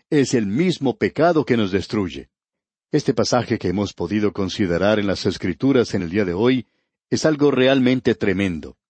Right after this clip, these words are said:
Y vamos a dejar esto aquí hasta nuestro próximo programa, Dios mediante,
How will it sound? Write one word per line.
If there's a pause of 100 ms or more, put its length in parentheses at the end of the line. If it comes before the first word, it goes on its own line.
(320)
Y
vamos
a
dejar
esto
aquí
hasta
nuestro
próximo
programa,
Dios
mediante,